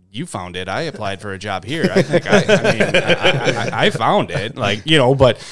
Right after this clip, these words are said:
and, um, so we wrote these scripts and we started going. And the best part about it is he's like, "I, I just, Nate, I want you to be you and just go ahead." And so it's been nice. There were a couple videos that we did that were maybe, you know,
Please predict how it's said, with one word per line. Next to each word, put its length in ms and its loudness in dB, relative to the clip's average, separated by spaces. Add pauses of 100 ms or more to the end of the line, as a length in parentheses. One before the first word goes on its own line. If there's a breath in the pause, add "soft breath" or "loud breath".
(220 loud breath)
and, 260 4
um, 360 2
so 200 2
we 80 2
wrote 200 4
these 140 0
scripts 400 0
and 100 0
we 80 0
started 340 0
going. 340 0
And 100 -2
the 40 -6
best 260 0
part 180 2
about 260 0
it 120 0
is 200 -2 (540 loud breath)
he's 180 0
like, 240 0 (160)
"I, 180 -2
I 120 -4
just, 240 -4 (440)
Nate, 240 0
I 40 4
want 280 0
you 100 0
to 60 -4
be 120 0
you 400 0 (340)
and 160 -6
just 320 -4
go 180 4
ahead." 320 2
And 200 -2
so 260 2
it's 180 0
been 240 0
nice. 340 -2
There 120 -2
were 140 0
a 40 -4
couple 260 0
videos 320 0
that 120 2
we 100 -4
did 280 -4
that 140 0
were 120 -4
maybe, 340 -2
you 760 -4
know, 360 -6